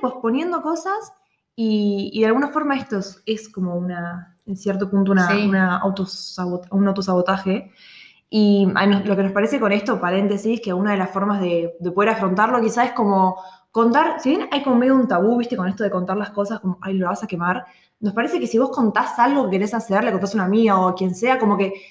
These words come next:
Speaker 1: estableces en cierto punto un compromiso con un otro
Speaker 2: Sí, re.
Speaker 1: y te obligás más a, a llevarlo a cabo. Entonces, como, bueno, esto aparte, pero una clave quizá como para dejar de procrastinar tanto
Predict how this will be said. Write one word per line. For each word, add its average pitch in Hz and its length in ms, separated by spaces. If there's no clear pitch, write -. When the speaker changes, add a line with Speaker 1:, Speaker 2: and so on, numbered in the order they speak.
Speaker 1:
estableces 240 580
en 240 100
cierto 269 340
punto 262 220
un 262 80
compromiso 202 480
con 196 140
un 220 100
otro 226 540
Speaker 2:
Sí, 185 120
re. 180 240
Speaker 1:
y 233 100
te 233 80
obligás 277 380
más 196 280
a, 180 260
a 180 100
llevarlo 202 240
a 196 40
cabo. 202 140
Entonces, 302 220
como, 190 220
bueno, 180 180
esto 185 200
aparte, 175 460
pero 170 200
una 226 160
clave 220 360
quizá 190 220
como 196 160
para 170 140
dejar 196 180
de 202 80
procrastinar 180 460
tanto 202 380